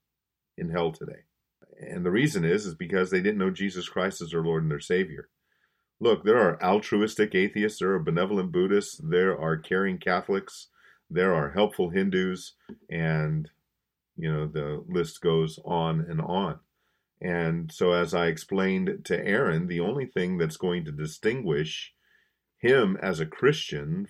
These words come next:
from the atheist who is as well behaved and as kind as he is, and as good as build, at building relationships as he is,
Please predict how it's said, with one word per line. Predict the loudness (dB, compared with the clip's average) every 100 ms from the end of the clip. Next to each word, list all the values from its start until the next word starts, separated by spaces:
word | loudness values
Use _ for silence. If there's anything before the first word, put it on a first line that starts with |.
| -2
from | 0 2 0 -2 -6 _ _ _
the | -8 -2 2
atheist | 4 2 0 2 2 -2 -6
who | -2
is | 0 0
as | -2 0
well | 4 6 6
behaved | 4 0 2 2 2 -2
and | -2 -2
as | -2
kind | -4 -2 0 0 -2
as | -6
he | -6 -2
is, | -2 -2 -4 -8 -20 _ _ _ _ -6
and | -4
as | -2
good | 0 2 2
as | 0
build, | 2 4 4 0
at | 2
building | 4 4 4
relationships | 2 4 2 -2 -4 -4 -4
as | -8 -4
he | -2
is, | 0 0 -2 -8